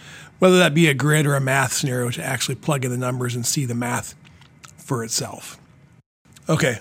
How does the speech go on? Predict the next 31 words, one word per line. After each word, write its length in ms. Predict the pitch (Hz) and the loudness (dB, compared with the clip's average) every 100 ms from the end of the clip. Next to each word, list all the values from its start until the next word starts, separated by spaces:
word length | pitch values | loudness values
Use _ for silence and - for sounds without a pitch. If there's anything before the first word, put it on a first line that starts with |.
| - | -2
let's 180 | 165 - | -2 0
switch 400 | - 170 - - | 0 2 2 0
gears. 300 | 151 135 123 | 0 0 -2
We 80 | 127 | 0
talked 320 | 160 156 156 | 2 2 0
about 240 | 143 147 | 0 0
the 80 | 120 | -2
claim 420 | - 170 160 165 | -4 2 4 4
side, 380 | - 165 160 151 | 4 4 4 2
but 60 | 131 | -2
let's 180 | 139 | -2
also 300 | 151 151 - | 0 2 0
talk 320 | 147 151 135 147 | 0 -2 0 -2
about 420 | 127 127 147 - - - - - - - | 0 0 -2 -8 -20 -20 -20 -20 -20 -6
the 100 | 147 | -4
policies 520 | - 170 170 180 170 | 0 4 4 6 4
that 280 | 156 147 147 | 4 4 2
have 220 | 143 123 151 | 0 2 2
been 140 | 147 | 2
in 100 | 131 | -2
place 600 | - 185 151 135 - - - | 0 2 2 2 -2 -4 -4
since 360 | - 151 127 | -2 0 -2
the 60 | 143 | -4
crop 360 | - 160 151 | -2 -2 -2
was 120 | 147 - | -6 -6
planted 380 | - 160 147 | -2 0 0
this 200 | 131 120 | -4 -4
last 340 | 143 135 120 - | -4 -2 -2 -2
spring. 640 | - 180 160 127 131 123 - - - - - - - | 0 2 2 0 -2 -6 -10 -20 -20 -20 -20 -20 -12
Premium 460 | - 170 170 160 143 | 0 2 4 4 0
is 180 | 131 | -2